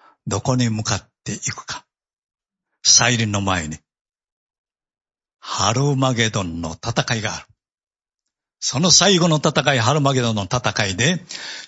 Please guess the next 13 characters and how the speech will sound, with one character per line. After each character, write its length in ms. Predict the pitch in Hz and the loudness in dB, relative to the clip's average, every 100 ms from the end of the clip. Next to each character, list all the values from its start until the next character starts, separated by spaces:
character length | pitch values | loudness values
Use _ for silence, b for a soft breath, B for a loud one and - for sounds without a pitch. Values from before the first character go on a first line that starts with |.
| - | -2
十 360 | 120 185 247 | 2 4 6
四 320 | 226 226 202 | 6 6 6
万 280 | 190 180 175 | 6 6 6
四 260 | 170 196 185 | 6 6 6
千 380 | - 190 165 135 | 6 4 2 0
体、 400 | - 156 117 98 B B B - | 0 2 2 -2 B B B 0
神 380 | - 226 214 160 | 2 4 2 0
の 180 | 120 | 2
精 500 | 101 - 160 185 185 190 | 4 6 6 4 4 2
鋭 220 | 165 165 | 2 2
体 360 | - - 139 117 | 0 0 0 2
と、 360 | 185 208 - _ _ _ _ _ _ _ b b b b - | 0 0 -6 _ _ _ _ _ _ _ b b b b -2
悪 260 | 175 202 | 0 2